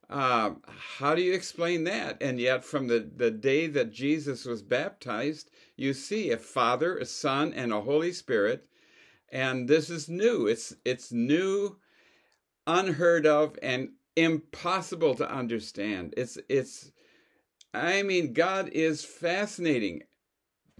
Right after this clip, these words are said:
partly because we cannot possibly understand him. We can only discover him. And,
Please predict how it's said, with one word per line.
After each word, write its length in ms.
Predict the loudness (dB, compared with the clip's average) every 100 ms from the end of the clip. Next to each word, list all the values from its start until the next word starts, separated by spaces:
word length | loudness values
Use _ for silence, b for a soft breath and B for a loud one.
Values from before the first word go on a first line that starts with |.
| -8
partly 380 | 0 2 2
because 640 | 2 0 -2 0 0 0 0
we 180 | 2 2
cannot 640 | -2 -10 -8 -6 -8 -8
possibly 580 | -4 -4 -4 -4 -4 -4
understand 680 | -4 -6 -6 -6 -4 -2
him. 180 | -2 -2
We 120 | -2
can 200 | -4 -8 -6
only 500 | -2 0 2 0 -2 B B _
discover 720 | -6 -4 -6 -4 -2 0 0 -2
him. 360 | -4 -8 -10 -16 b b b b b -10
And, 500 | -6 -2 -2 -2